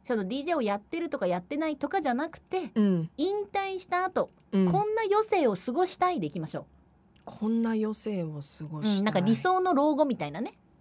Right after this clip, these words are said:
Speaker 2: うん。
Speaker 1: まあ、老-、老後ってまだ早いけどさ。まあ、六十代でもう、いろんなお仕事とかを、
Speaker 2: うん。
Speaker 1: すべて、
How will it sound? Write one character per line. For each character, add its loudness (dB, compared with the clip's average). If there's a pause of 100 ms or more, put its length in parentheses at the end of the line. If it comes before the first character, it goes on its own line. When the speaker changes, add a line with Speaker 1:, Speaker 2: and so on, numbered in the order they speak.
(140)
Speaker 2:
う -2
ん。 2
Speaker 1:
ま 4
あ、 4
老-、 6
老 2
後 2
っ 0
て -4
ま 0
だ -4
早 0
い -2
け -8
ど -10
さ。 -16 (240)
ま 0
あ、 0
六 0
十 -2
代 0 (280)
で 2
も -6 (400)
う、 -2
い 0
ろ 6
ん 2
な 2
お 2
仕 -2
事 0
と -4
か -4
を、 0 (240)
Speaker 2:
う -2
ん。 0 (320)
Speaker 1:
す -6
べ 2
て、 -2